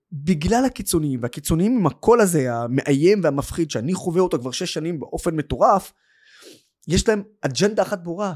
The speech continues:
להשתיק אותנו. כי רק הקיום שלנו, רק הקיום שלי ושל האנשים עם הקולות כמו שלי, הוא למעשה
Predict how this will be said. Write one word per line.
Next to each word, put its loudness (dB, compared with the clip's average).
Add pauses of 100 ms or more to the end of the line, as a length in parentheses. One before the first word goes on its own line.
להשתיק -6
אותנו. -6 (520)
כי 0
רק -4
הקיום -4
שלנו, 0
רק -4
הקיום -2
שלי -4
ושל -6
האנשים -6
עם -4
הקולות -2
כמו -6
שלי, -4 (460)
הוא 2
למעשה 0